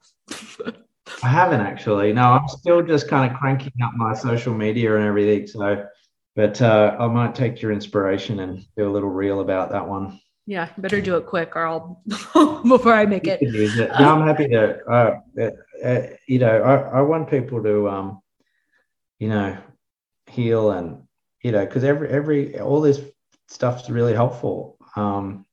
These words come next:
Speaker 2: we need healers and we need people to have the clues to, to help themselves. And,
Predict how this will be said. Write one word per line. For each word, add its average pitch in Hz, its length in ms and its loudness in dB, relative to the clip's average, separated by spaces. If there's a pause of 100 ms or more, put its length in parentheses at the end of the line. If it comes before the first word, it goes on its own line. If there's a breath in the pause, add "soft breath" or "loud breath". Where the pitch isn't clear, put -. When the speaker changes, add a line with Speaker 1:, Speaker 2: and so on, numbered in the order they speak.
(540)
Speaker 2:
we 123 160 0
need 123 520 0
healers 113 560 -2
and 101 100 -6
we 104 140 0
need 110 380 -4
people 110 360 -4
to 104 340 -2 (240 loud breath)
have 110 200 -4
the 107 80 -8
clues 117 520 -2
to, 104 320 0
to 101 120 -6
help 107 240 0
themselves. 98 680 -4
And, 92 280 -8